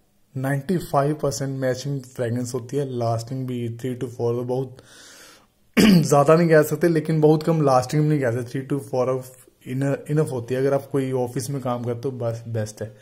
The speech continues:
ये लेडीज में आते हैं, क्रिस्टल नॉयर, ये भी Versace का है। Maison Francis Kurkdjian, ये निश ब्रांड है। Oud Silk Mousse बहुत अच्छा है। Tom Ford Black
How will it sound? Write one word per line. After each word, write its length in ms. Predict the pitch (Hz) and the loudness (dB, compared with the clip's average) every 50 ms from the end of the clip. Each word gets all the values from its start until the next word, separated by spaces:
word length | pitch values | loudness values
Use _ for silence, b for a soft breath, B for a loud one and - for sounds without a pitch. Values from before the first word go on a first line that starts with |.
| B B B B B B B B B - | B B B B B B B B B -8
ये 20 | 139 | -6
लेडीज 380 | 127 123 123 127 131 131 - | -4 -2 -2 -4 -4 -6 -4
में 120 | 151 156 156 | -2 -2 -2
आते 200 | 147 147 - 143 | -2 -4 -4 -4
हैं, 160 | 139 139 135 | -4 -6 -4
क्रिस्टल 320 | - 143 139 139 - 151 | -4 -4 -4 -4 -4 -4
नॉयर, 420 | 147 139 135 131 127 131 131 135 120 - - - - - _ B B B B B B B B B - | -4 -2 -2 -2 -2 -2 -4 -4 -6 -8 -14 -18 -20 -20 _ B B B B B B B B B -6
ये 40 | 131 | -4
भी 120 | 131 131 | -2 -2
Versace 560 | 135 131 131 117 - - 127 120 120 - 139 123 | -2 -2 -4 -2 0 0 0 0 -2 -6 -8 -8
का 140 | 120 135 | -6 -6
है। 400 | 131 127 127 120 - - - _ _ _ _ - | -6 -6 -6 -10 -14 -20 -20 _ _ _ _ -4
Maison 400 | 143 147 147 147 143 - 160 156 | 0 0 2 2 2 2 2 0
Francis 500 | 151 156 151 147 139 113 151 147 143 - | 2 2 2 2 2 2 0 0 0 -2
Kurkdjian, 600 | - - - 135 135 - 147 135 143 135 135 135 123 113 - - _ - | -6 -6 -6 -6 -6 -6 -6 -4 -4 -4 -4 -4 -8 -10 -16 -18 _ -2
ये 100 | 139 139 | -2 0
निश 280 | 135 135 135 131 113 123 | 0 0 -4 -6 -6 -4
ब्रांड 260 | 131 139 127 123 123 | -4 -4 -4 -2 -2
है। 80 | 127 123 | -2 -2
Oud 220 | 117 123 131 139 | -2 -2 -4 -4
Silk 280 | - - - 139 131 120 | -4 -4 -6 -6 -6 -6
Mousse 400 | - 135 123 117 117 113 113 - - - - - | -6 -4 -2 -2 -2 -4 -4 -8 -12 -16 -8 -4
बहुत 240 | 117 113 113 113 123 | -2 -2 -2 -2 -4
अच्छा 220 | 117 - - 131 | -6 -4 -4 -2
है। 360 | 123 120 120 - - - _ _ - - - 135 | -2 -2 -4 -6 -12 -20 _ _ -20 -8 -4 -2
Tom 160 | 131 131 127 | -2 -2 -4
Ford 260 | 113 - 143 139 135 127 127 | -2 0 0 0 0 0 -2
Black 220 | 127 127 123 127 | -2 0 0 -2